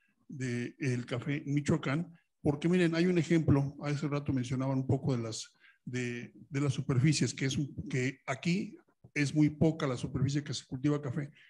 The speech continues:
Les voy a dar un ejemplo a nivel nacional, Oaxaca. Oaxaca solamente se cultiva en un municipio, en Pluma Hidalgo, y es un municipio pequeñito, pequeñito,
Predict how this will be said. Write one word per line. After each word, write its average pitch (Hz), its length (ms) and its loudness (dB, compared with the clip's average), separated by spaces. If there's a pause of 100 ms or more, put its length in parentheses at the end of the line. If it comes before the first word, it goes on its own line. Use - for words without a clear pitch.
(160)
Les 139 120 0
voy 156 100 2
a 165 40 2
dar 170 80 2
un 165 120 4
ejemplo 147 320 -2
a 139 40 0
nivel 131 220 0
nacional, 123 400 -4 (240)
Oaxaca. 127 600 -6 (720)
Oaxaca 151 380 -2
solamente 170 840 -2
se - 220 -12
cultiva 143 440 -6
en 139 120 -2
un 151 140 0
municipio, 131 560 -6 (460)
en 127 140 -6
Pluma 147 280 2
Hidalgo, 135 520 -4 (380)
y 156 140 2
es 160 260 0
un 170 220 0
municipio 160 520 0
pequeñito, 196 840 4 (100)
pequeñito, 170 680 0